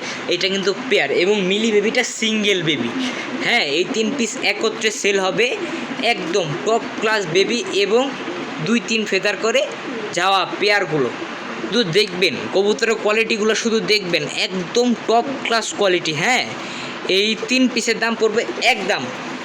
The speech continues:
কোনো দামাদামি করতে পার-, পারবেন না, মাত্র পঁচিশশো টাকা আজকে দিয়ে দিলাম, মাত্র পঁচিশশো টাকা আজকে তিন পিস হাঙ্গেরিয়ান হাই ফ্লায়ার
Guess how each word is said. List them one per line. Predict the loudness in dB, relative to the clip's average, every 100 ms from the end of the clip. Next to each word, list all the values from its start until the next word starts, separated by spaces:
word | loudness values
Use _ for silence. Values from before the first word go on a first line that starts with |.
| -10 -10 -4
কোনো | -2
দামাদামি | 0 0 2 2
করতে | 4 2 4
পার-, | 4 2 -2 -2
পারবেন | -2 2 2
না, | 4 2 0 -6 -10 -8 -4
মাত্র | 0 0 -2 -2 4 4 4 -4 -10 -10 -10 -10 -6
পঁচিশশো | -4 0 0 2 2
টাকা | 2 2
আজকে | 0 0
দিয়ে | 2
দিলাম, | 2 2 2
মাত্র | 0 -2 0 2 2 0 -8 -8 -8 -2
পঁচিশশো | -2 0 -2 2
টাকা | 2 2
আজকে | 0 0 -2 -2
তিন | 2 2 2
পিস | 0 -2 -6 -8 -8 -6 -4
হাঙ্গেরিয়ান | -2 2 2 4 2 2 0
হাই | 0 -2
ফ্লায়ার | -2 0 0 0